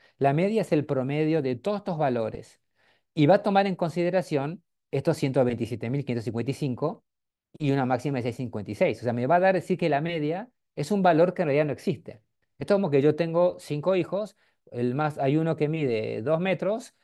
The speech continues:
y otro mide sesenta centímetros. El promedio me va a dar un valor que es la suma de ambos dividido, ¿no? De todos dividido cinco, me va a dar un valor que probablemente ninguno de mis hijos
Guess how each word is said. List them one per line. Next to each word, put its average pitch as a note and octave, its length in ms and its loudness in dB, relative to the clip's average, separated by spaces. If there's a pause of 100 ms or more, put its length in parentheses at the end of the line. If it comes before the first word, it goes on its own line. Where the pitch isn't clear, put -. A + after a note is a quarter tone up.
(140)
y B2+ 100 0
otro C#3+ 240 2
mide D3+ 560 2
sesenta C#3 400 -4
centímetros. A#2+ 640 -8 (280)
El C3 140 4
promedio F#3 720 6 (560)
me C#3+ 300 2
va D3+ 100 6
a E3 40 4
dar F#3 160 2
un F#3 100 0
valor C#3+ 560 2 (280)
que C3+ 100 -4
es - 240 -8 (260)
la G#2+ 160 0
suma C#3+ 320 4
de C#3+ 80 8
ambos C#3+ 260 2
dividido, B2 640 0 (200)
¿no? D#3+ 280 -6
De G2+ 160 -4
todos C3+ 240 4
dividido A#2 240 2
cinco, F3 520 -2 (200)
me B2+ 80 -2
va E3 100 4
a - 20 4
dar A3+ 140 0
un G3 120 -2
valor E3 480 -2
que C#3+ 140 -4
probablemente D#3 340 -2
ninguno F3 400 -2
de D3+ 60 -2
mis B2 180 -4
hijos B2 420 -4